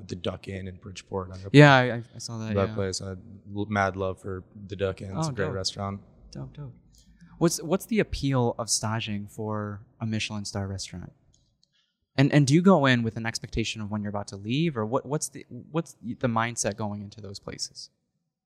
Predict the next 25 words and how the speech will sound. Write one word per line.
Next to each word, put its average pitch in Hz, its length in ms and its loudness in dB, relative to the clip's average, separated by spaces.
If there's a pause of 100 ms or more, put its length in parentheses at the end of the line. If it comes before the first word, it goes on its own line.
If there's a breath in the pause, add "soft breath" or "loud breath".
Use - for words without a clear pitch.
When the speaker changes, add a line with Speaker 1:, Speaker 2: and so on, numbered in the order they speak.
(120)
Speaker 1:
I 147 100 2
guess 190 240 4
a 143 60 2
lot 123 420 0
of, 123 240 -4 (140)
I'd 123 160 -2
say 165 160 2
a 117 40 4
majority 113 460 0
of 131 80 -4
the 127 80 -12
people 135 220 -8
going 139 240 -6
to 139 60 -6
those 139 180 -4
stages 139 360 -4
are 104 120 -2 (360)
m-, 113 280 -4 (160)
m-, 117 240 -6 (100)
probably 151 260 6
trying 120 180 0
to 104 60 -4
find 110 160 -6
a 98 40 -6
job 107 380 -4